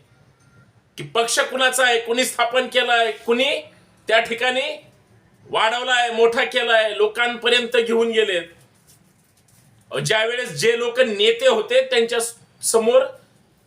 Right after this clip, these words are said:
तुम्ही असे गोंडा घोळायचे, हा इतिहास आहे. सगळ्यात महत्वाची गोष्ट, बरं,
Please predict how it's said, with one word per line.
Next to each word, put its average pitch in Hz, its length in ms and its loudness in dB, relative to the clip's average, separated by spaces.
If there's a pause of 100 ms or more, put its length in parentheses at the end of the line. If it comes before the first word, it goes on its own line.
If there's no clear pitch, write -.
तुम्ही 220 200 4
असे 226 420 6 (1400)
गोंडा 214 280 2
घोळायचे, 220 840 0 (360)
हा 165 140 0
इतिहास 233 540 0
आहे. - 340 -4 (1300)
सगळ्यात 226 420 0
महत्वाची 247 440 0
गोष्ट, 226 340 -2 (1000)
बरं, 180 260 0